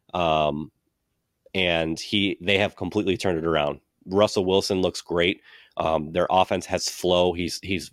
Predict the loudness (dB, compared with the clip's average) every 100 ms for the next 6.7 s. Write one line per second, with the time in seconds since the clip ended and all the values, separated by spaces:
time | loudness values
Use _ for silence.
0 | -8 -4 -4 -4 -8 -8 -8 -2 4 4
1 | 6 6 4 4 4 4 -2 -6 -16 -20
2 | -8 2 2 2 2 2 2 2 0 2
3 | 0 0 0 0 0 -2 -2 0 0 2
4 | 0 0 -2 0 2 2 2 0 0 -2
5 | -4 0 0 2 0 0 -4 -20 _ _
6 | -4 0 0 0 -2 -4 -2